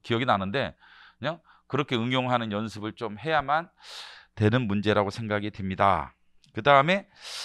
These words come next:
이 번 같은 경우는 사실은 그 약간 고시형 문제죠.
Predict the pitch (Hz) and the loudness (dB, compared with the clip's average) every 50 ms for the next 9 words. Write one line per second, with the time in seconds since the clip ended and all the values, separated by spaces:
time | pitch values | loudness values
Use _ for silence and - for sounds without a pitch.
0 | - - - - - _ _ - - 151 202 196 214 226 226 220 208 208 202 - | -14 -16 -18 -20 -20 _ _ -6 0 0 6 8 8 8 10 12 10 10 10 8
1 | - 202 190 175 175 180 165 160 151 139 123 117 165 170 156 165 151 147 135 113 | 4 2 4 6 6 6 8 8 6 6 6 6 6 6 6 6 4 4 2 2
2 | 90 - - _ _ _ _ _ _ _ _ _ _ _ _ _ _ _ _ _ | 0 -6 -10 _ _ _ _ _ _ _ _ _ _ _ _ _ _ _ _ _
3 | _ _ _ _ - - - - - - - - - - _ - 113 110 107 107 | _ _ _ _ -14 -14 -14 -16 -20 -18 -18 -20 -20 -14 _ 0 4 4 6 6
4 | 104 101 - _ _ - 113 - 135 123 - - 147 160 143 180 180 175 151 127 | 4 2 0 _ _ -2 -2 0 -2 0 4 6 6 8 8 6 4 4 2 0
5 | 117 101 101 101 95 160 180 - | 2 2 2 2 2 0 -2 -4